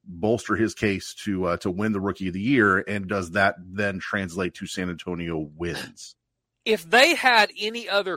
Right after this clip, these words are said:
Speaker 2: head coach in the world.
Speaker 1: <laughs> That is a
Speaker 2: Maybe.
Speaker 1: valid point. That is a very valid point 'cause Greg Popovich couldn't
Speaker 2: Does
Speaker 1: care.
Speaker 2: give a rip about Rookie of the Year, about, he is so mad they're losing.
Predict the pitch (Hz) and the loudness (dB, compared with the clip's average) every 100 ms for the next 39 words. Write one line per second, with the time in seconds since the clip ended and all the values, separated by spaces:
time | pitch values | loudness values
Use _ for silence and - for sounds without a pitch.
0 | - - 170 - - 160 - 135 113 117 | -6 -6 -6 -4 -6 -8 -8 -16 -14 -12
1 | 101 87 - _ _ - - - - - | -12 -12 -18 _ _ -12 -12 -14 -20 -20
2 | - _ _ _ _ _ - - 92 98 | -20 _ _ _ _ _ -18 2 4 4
3 | - 180 190 82 78 - 85 - _ _ | 2 6 6 6 2 -6 -14 -14 _ _
4 | _ 98 104 92 80 92 92 87 85 78 | _ 4 4 2 -2 -2 -2 -2 -4 -4
5 | 82 71 - 80 - - - 107 107 107 | -8 -10 -10 -10 -10 -20 -4 0 2 2
6 | 87 85 80 - _ _ _ _ 107 - | 2 -2 -6 -10 _ _ _ _ -20 -20
7 | _ _ - - 127 98 208 202 170 - | _ _ -12 -2 -2 0 2 2 2 -10
8 | _ _ _ _ - 262 294 240 185 160 | _ _ _ _ -14 -6 -4 -2 -2 -2
9 | 170 220 277 156 123 - 165 165 156 165 | -4 0 4 4 2 0 4 4 4 6
10 | 240 247 254 247 233 202 208 202 196 202 | 6 6 2 0 0 -2 0 4 4 4
11 | 170 175 165 285 302 - - 240 214 190 | 4 4 4 -2 -2 -4 -4 -2 -2 2
12 | 185 196 175 160 156 160 139 | 6 6 4 0 -2 -4 -6